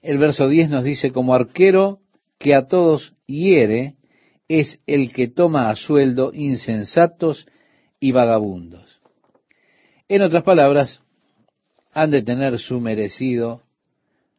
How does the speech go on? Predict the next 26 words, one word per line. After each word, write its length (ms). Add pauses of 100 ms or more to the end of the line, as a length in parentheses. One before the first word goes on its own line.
a 160
su 220
tiempo. 520 (840)
Y 140
culminando 480
este 180
día, 380 (880)
tenemos 400
el 80
versículo 600
once, 540 (560)
que 140
nos 140
dice, 260
Como 340
perro 440
que 140
vuelve 440
a 60
su 160
vómito, 680 (540)
así 400
es 160
el 220
necio 500
que 380